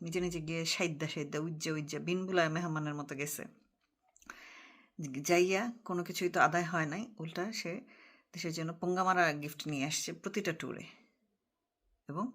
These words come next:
সে বেহায়ার মতো ইউকে এসে বসে আছে স্টারমার সাথে দেখা করার জন্য। সেখানে শফিককে বলতেছে স্টারমার কানাডায় আছে। স্টারমারের, আহ, উম, দল থেকে বলতেছে, আহ, যে সে কানাডায় নাই, সে ইউকেতেই আছে, কিন্তু দেখা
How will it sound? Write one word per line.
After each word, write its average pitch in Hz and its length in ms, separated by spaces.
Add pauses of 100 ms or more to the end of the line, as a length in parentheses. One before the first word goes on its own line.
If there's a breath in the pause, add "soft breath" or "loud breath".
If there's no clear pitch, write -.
সে - 120
বেহায়ার 185 500
মতো 160 300
ইউকে 185 240
এসে 160 180
বসে 147 260
আছে 165 180
স্টারমার 220 380
সাথে 160 180
দেখা 147 220
করার 143 220
জন্য। - 240 (420 loud breath)
সেখানে 170 260
শফিককে 185 360
বলতেছে 190 360
স্টারমার 165 380
কানাডায় 180 400
আছে। 208 240 (380 loud breath)
স্টারমারের, 254 720
আহ, 214 60
উম, 170 880
দল 165 160
থেকে 160 220
বলতেছে, 151 440
আহ, - 1000
যে 220 240
সে 220 220
কানাডায় 214 420
নাই, 214 260
সে - 180
ইউকেতেই 220 520
আছে, 165 200
কিন্তু 185 240
দেখা 202 280